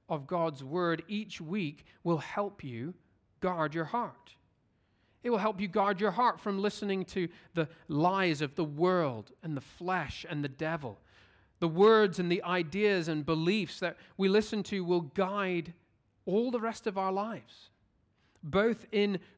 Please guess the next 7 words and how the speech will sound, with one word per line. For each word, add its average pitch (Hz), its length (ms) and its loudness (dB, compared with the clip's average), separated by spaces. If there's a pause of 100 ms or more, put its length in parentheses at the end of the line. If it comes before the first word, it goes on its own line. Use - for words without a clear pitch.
who 233 320 0 (100)
we 190 260 -2 (120)
are 196 600 -4 (480)
and 208 380 -4
what 175 280 -2
we 190 140 0
do. 180 280 -4